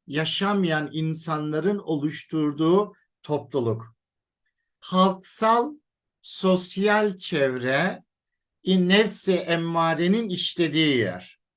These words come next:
Haksal sosyal çevre ise nefsi emmarenin alma arzusundan kurtulup gerçek sevgiye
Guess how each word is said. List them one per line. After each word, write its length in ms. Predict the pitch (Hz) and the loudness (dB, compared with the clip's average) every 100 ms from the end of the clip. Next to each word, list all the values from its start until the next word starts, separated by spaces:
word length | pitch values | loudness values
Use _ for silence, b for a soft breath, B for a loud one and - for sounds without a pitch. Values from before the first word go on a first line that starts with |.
| _ b | _ b
Haksal 640 | b 175 185 - - 247 247 | b 0 2 0 2 2 2
sosyal 720 | - 185 180 - 196 214 226 | 0 0 0 0 0 0 -2
çevre 460 | - 165 156 185 240 | -4 -2 0 2 0
ise 480 | 185 - 147 147 B B B | -2 -2 -2 -4 B B B
nefsi 440 | 156 202 190 214 | 2 2 2 2
emmarenin 960 | 196 190 190 196 214 226 175 156 180 - _ _ | 4 4 4 2 0 0 0 -2 -6 -14 _ _
alma 400 | 165 180 196 233 | 4 6 6 6
arzusundan 1080 | 240 226 180 190 185 196 190 185 214 240 285 b b - | 6 4 2 -6 -6 -2 0 4 4 2 -2 b b -2
kurtulup 560 | 185 185 196 233 220 | 0 0 -2 -2 0
gerçek 500 | 196 185 185 226 220 | 4 4 4 -2 -4
sevgiye 800 | - 180 170 147 175 202 226 - | -2 0 0 -2 2 2 2 -4